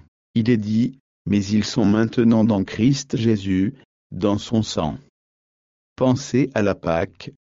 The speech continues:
à l'agneau de la Pâque dont nous avons parlé au début de ce message. Paul dit ensuite que Christ sacrifié,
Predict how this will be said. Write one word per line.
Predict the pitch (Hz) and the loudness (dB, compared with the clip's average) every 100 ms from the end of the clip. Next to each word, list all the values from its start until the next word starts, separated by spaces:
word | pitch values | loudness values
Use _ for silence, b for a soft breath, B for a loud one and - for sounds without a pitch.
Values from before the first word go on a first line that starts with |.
| _ - | _ -8
à | 85 | -2
l'agneau | 98 113 131 131 | 2 4 4 4
de | 117 | 2
la | 110 | 0
Pâque | 107 131 139 | 0 -2 -2
dont | 117 123 | 0 2
nous | 117 104 | 4 4
avons | 104 104 107 | 2 2 2
parlé | 123 104 101 107 | 2 0 0 0
au | 120 | -2
début | 104 113 127 143 | 0 0 0 0
de | 139 | 0
ce | 127 - | 0 2
message. | 110 113 - 92 73 71 67 67 64 _ _ _ _ _ _ _ _ _ _ _ _ | 2 2 0 -2 0 0 -2 -6 -10 _ _ _ _ _ _ _ _ _ _ _ _
Paul | 117 104 | 2 2
dit | 95 117 | 2 2
ensuite | 117 107 - 135 143 - - | 2 0 -2 -4 -4 -8 -4
que | 113 | -4
Christ | - - 104 117 - - | -2 -2 -2 -2 -4 -8
sacrifié, | - 113 - 110 107 - - 98 139 | -4 -4 -2 -2 -4 -4 -4 -2 -2